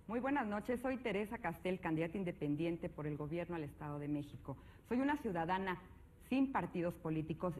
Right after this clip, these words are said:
y sin compromisos políticos también. Agradezco al Instituto Electoral que me dé nuevamente la oportunidad de hablar contigo. Y quiero decirle a los políticos del Estado de México, a los partidos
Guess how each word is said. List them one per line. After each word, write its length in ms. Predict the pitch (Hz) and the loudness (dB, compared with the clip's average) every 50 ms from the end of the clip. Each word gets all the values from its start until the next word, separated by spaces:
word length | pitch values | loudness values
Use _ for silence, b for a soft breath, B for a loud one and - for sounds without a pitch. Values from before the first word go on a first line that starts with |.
| - - | -4 -2
y 100 | 226 - | -2 0
sin 160 | - 233 226 | 2 0 2
compromisos 600 | 226 214 214 - 214 214 226 247 247 247 247 208 - | 2 0 0 0 0 0 2 0 0 0 -2 -4 -2
políticos 580 | - 175 165 151 143 - 151 - 151 139 - | -2 0 0 0 0 -2 -2 -2 -2 -4 -2
también. 460 | - 156 143 143 147 147 143 135 135 - B B B B B B B | -2 0 2 2 4 4 2 0 -2 -6 B B B B B B B
Agradezco 480 | 180 175 180 190 196 226 208 - - 247 | 0 4 4 6 4 4 2 2 2 2
al 100 | 233 202 | 2 2
Instituto 340 | 180 - 180 - 196 - | 2 0 0 0 0 0
Electoral 400 | 220 208 180 - 175 175 180 190 | 0 0 0 0 0 0 0 0
que 80 | - 202 | 0 -2
me 100 | 190 196 | 0 0
dé 100 | 202 208 | 0 0
nuevamente 460 | 220 226 226 214 208 214 214 202 226 | 0 0 0 0 0 -2 -2 -2 0
la 80 | 196 180 | -2 0
oportunidad 440 | 156 165 156 - 160 160 160 160 160 | 0 -2 -4 -2 0 0 2 2 2
de 80 | 165 | 0
hablar 240 | 156 151 151 147 - | 0 0 -2 -2 -2
contigo. 500 | - 151 147 139 - 147 135 117 131 127 B B B B B B | -2 -2 -2 -2 -2 -4 -4 -4 -6 -8 B B B B B B
Y 60 | 208 | -2
quiero 200 | - 320 349 370 | 0 2 4 4
decirle 440 | 339 269 214 - - 247 226 247 240 | 4 4 2 4 2 2 2 4 4
a 60 | 220 | 4
los 160 | 202 175 156 - | 2 2 0 -2
políticos 640 | - 160 151 147 156 151 - 156 135 - 151 147 139 - - - - - - | -2 -2 0 0 0 0 -2 -6 -6 -4 -6 -6 -6 -8 -14 -20 -16 -8 -4
del 140 | 151 156 | 0 0
Estado 380 | 156 151 156 - 208 208 220 208 | 0 0 0 0 0 2 2 2
de 100 | 175 165 | 2 2
México, 460 | 160 160 165 160 175 160 - 165 147 | 2 2 2 0 -2 -2 -2 -2 0
a 60 | 143 | 0
los 240 | 147 185 247 294 285 285 | 2 2 2 2 2 2
partidos 640 | - 202 165 143 - - 147 139 139 143 147 147 | 0 0 0 0 -2 -2 0 0 0 0 -2 -4